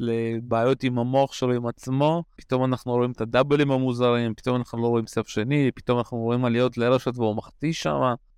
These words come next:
אז, אתה יודע, רק שיהיה כשיר, כמו שאומרים, ולא ייפצע שוב פעם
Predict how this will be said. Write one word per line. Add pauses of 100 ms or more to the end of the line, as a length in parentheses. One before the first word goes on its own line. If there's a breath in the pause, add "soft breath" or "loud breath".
אז,
אתה
יודע,
רק
שיהיה (760)
כשיר,
כמו
שאומרים, (100)
ולא
ייפצע
שוב
פעם